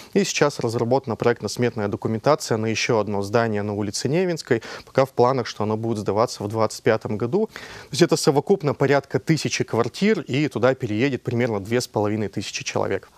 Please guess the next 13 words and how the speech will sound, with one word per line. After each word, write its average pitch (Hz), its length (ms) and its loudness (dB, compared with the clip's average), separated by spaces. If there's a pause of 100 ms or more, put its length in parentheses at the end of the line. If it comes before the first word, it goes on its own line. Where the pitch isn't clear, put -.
(160)
Что - 220 4
касается 156 540 2
расселения, 156 520 2
повторюсь, 147 380 -2
что - 160 2
это 127 140 0
очень 135 260 0
капиталоемкая 117 1080 0
история, 143 520 2
поэтому, 113 420 0
конечно, 123 400 -2
здесь 107 280 -4
нужно, 117 340 0